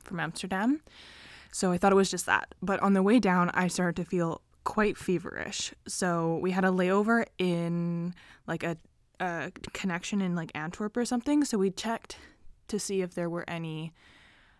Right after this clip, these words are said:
um, 'cause we, neither of us had any type of, like, medication on us,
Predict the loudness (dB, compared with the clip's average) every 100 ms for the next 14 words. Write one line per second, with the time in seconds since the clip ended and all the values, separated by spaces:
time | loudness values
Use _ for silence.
0 | -10 -6 -4 -4 -4 -6 -8 -2 -2 2
1 | 0 2 0 4 4 6 6 4 2 0
2 | 0 2 2 0 0 -2 -2 -4 -2 -4
3 | -2 -6 -8 -20 -20 -20 _ _ -4 -2
4 | -2 -2 0 2 4 6 6 4 0